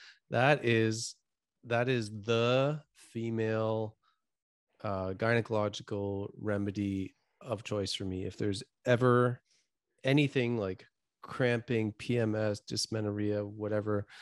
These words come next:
uh, I've even seen it helpful for so many other symptoms of even menopause. Actea racemosa is a beautiful, beautiful homeopathic remedy that you can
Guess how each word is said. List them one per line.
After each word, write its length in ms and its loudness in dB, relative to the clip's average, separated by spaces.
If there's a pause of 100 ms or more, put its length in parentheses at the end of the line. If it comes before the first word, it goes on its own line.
(520)
uh, 400 0 (220)
I've 160 -2
even 240 0
seen 180 -4
it 140 -4
helpful 340 -6
for 320 -8
so 320 -4
many 160 -4
other 160 -4
symptoms 720 -8
of 420 -8 (120)
even 280 -8
menopause. 680 -4 (680)
Actea 560 4
racemosa 840 0 (160)
is 120 -6
a 80 -2
beautiful, 840 -2 (600)
beautiful 600 4
homeopathic 640 -2
remedy 260 -4
that 100 -10
you 120 -4
can 280 -4